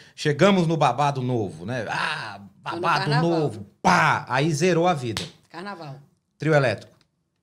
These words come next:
Speaker 1: Primeira
Speaker 2: Foi,
Speaker 1: vez,
Speaker 2: foi a
Speaker 1: subiu,
Speaker 2: primeira vez,
Speaker 1: olhou
Speaker 2: primeira
Speaker 1: aquele
Speaker 2: vez.
Speaker 1: mar de gente. O que é que
Speaker 2: Foi
Speaker 1: sente?
Speaker 2: essa hora que eu falei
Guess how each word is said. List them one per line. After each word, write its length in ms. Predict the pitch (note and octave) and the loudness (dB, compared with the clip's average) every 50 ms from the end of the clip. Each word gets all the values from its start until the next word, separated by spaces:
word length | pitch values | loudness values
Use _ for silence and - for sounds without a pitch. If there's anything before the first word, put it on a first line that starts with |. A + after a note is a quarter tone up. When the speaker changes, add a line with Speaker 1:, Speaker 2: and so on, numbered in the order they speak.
| _ _ _ _ _ | _ _ _ _ _
Speaker 1:
Primeira 360 | - C#3+ D3 D#3+ G3 G#3 G3+ F#3 | 0 4 6 6 8 8 6 6
Speaker 2:
Foi, 80 | C#3+ C#3+ D3+ | 6 4 2
Speaker 1:
vez, 120 | C3+ A#2 | 2 2
Speaker 2:
foi 40 | - | 0
a 40 | - | 0
Speaker 1:
subiu, 320 | F3+ F3+ C#3+ C3+ C#3+ C3 A#2 | 0 0 2 2 0 0 0
Speaker 2:
primeira 140 | G#2 - | -2 -6
vez, 200 | - - - - - | -10 -16 -20 -14 -2
Speaker 1:
olhou 200 | C3 D3 D#3 D#3 D3+ D3 C#3 | 0 2 2 4 4 4 2
Speaker 2:
primeira 100 | B2+ A2+ A2 | 2 0 0
Speaker 1:
aquele 140 | - D3 C#3+ | 0 0 2
Speaker 2:
vez. 100 | D3 C#3+ | 2 4
Speaker 1:
mar 160 | C#3+ D3+ D#3 D3 | 4 4 2 2
de 120 | C#3+ D3 | 0 -2
gente. 320 | B2 B2+ B2+ A#2 G#2+ - | -4 -4 -4 -4 -6 -8
O 20 | C#3+ | -6
que 120 | - - | -2 -2
é 40 | G#3+ | -2
que 160 | G#3 - A#3+ | -2 -2 -4
Speaker 2:
Foi 140 | B3 C4 C4 C4+ | -2 0 2 2
Speaker 1:
sente? 300 | - D#3+ C#3+ B2 - - | 4 4 4 2 0 -2
Speaker 2:
essa 180 | D4+ D4+ C#4 A#3 | -4 -4 -4 -4
hora 340 | G#3+ G3+ G#3 A3 A#3 B3 B3 | -6 -6 -6 -6 -6 -8 -10
que 200 | B3 - - B3+ | -12 -14 -12 -10
eu 100 | A#3 A#3 | -8 -8
falei 680 | A3+ A#3 - A#3 A3 G#3+ G#3 G#3 G3 F#3+ F#3+ F#3+ G3 | -10 -10 -12 -12 -10 -10 -10 -10 -12 -12 -14 -16 -20